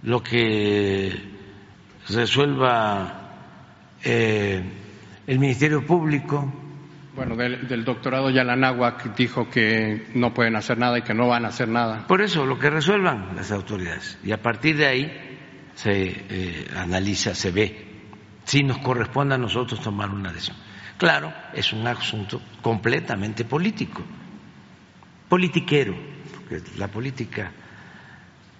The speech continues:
Speaker 1: es tan limpia que ni los más sucios políticos han podido mancharla. Eh,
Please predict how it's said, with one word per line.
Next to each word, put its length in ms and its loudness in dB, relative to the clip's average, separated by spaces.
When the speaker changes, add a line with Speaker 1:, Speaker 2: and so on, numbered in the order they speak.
Speaker 1:
es 180 2
tan 220 0
limpia 380 2
que 140 -4
ni 140 0
los 220 -4
más 220 2
sucios 360 0
políticos 760 -4
han 140 -2
podido 340 0
mancharla. 640 -6
Eh, 440 2